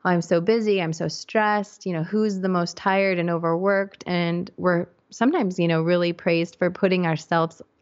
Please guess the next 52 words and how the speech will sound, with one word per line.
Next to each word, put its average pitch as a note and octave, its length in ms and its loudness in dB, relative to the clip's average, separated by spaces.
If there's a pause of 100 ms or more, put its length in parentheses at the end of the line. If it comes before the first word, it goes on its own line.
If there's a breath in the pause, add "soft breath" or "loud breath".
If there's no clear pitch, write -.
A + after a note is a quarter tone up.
on E3 200 2
the D#3+ 60 0
back F3 320 -2
burner. - 480 -8
And D#3 320 -4
I E3+ 120 -2
think F#3 260 -4
there's F3 240 0
even F3 300 0
a D#3+ 60 -2
stigma F3+ 440 0
attached - 560 -8
to D#3+ 240 -2 (400 soft breath)
really F#3 440 0
focusing F3 520 -4
on E3+ 160 -2
you F#3 300 2
versus D#3+ 340 -4
taking D#3+ 340 -4
care D#3 240 0
of D#3 80 -2 (100)
others. E3+ 540 0 (560 soft breath)
And E3+ 300 2
self-care G3+ 680 0
and F3 200 -2
getting F3 220 0
to F#3 140 -8
know F3 160 0
ourselves E3+ 480 -2
in E3 80 0
our D#3+ 120 0
own E3 140 0
relationship E3 680 0
like E3+ 260 0
we F3 140 2
would D#3+ 180 -2
with D#3 160 -2
a D#3 60 2
best C#3+ 300 -2
friend C#3+ 280 -2
is D3+ 160 -4
really F3+ 400 0
important. D3+ 420 -4
So F#3 100 2
that's E3+ 120 0
part G#3 220 0
of F#3+ 100 -2
the F3+ 100 -2
reason E3 440 -2
I D#3 160 -4
separated D#3 640 -2
out D3+ 260 0